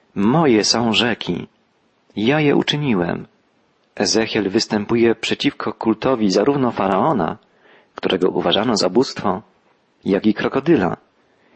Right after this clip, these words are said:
jednego z wielu boskich wcieleń. Boży prorok zapowiada, że Bóg rozprawi się z bałwochwalstwem, które w Egipcie osiągnęło wielkie rozmiary.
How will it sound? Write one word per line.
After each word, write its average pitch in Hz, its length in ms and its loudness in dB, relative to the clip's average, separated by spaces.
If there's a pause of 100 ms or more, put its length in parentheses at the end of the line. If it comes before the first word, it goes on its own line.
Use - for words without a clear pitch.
jednego 104 500 2
z 98 120 -4
wielu 104 500 2
boskich 101 540 -2
wcieleń. 82 500 -4 (680)
Boży 107 280 0
prorok 107 320 0
zapowiada, 104 640 0 (300)
że 107 160 0
Bóg 123 380 0 (280)
rozprawi 113 580 -2
się 90 240 0
z 95 80 -2
bałwochwalstwem, 95 960 -4 (360)
które - 220 0
w - 60 -6
Egipcie 120 520 -2 (280)
osiągnęło 127 680 0
wielkie 117 440 0
rozmiary. 98 560 -2